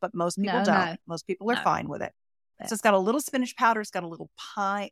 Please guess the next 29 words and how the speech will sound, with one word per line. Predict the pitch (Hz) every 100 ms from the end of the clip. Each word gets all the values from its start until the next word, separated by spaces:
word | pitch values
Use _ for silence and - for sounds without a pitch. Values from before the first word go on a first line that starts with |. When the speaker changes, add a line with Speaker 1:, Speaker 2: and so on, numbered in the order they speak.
| _
Speaker 1:
It's | 180
called | - 180 160
Pinus | - 165 190 - -
pinaster. | 170 151 160 175 - 151
It's, | 147 -
it's | 175 -
a | 160 -
pine | - 196 196
bark | 151 151
tannin. | - 170 156 160
It's | -
a |
Speaker 2:
Mm-hmm. | 160 175 160 156
Speaker 1:
polyphenol | 156 160 147 143 214 - _ _ _
that | 190
Speaker 2:
Yep. | 202
Speaker 1:
helps | 190 -
with | 185
blood | 170 160
flow | - 160 156 160
along | 170 170 165 175
with | 185
citrulline. | - 180 185 165 160 165 -
And | 175 165
then | 160 160
it | - 165
has, | 156 160 156 156 -
uh, | - 147 151
s-, | -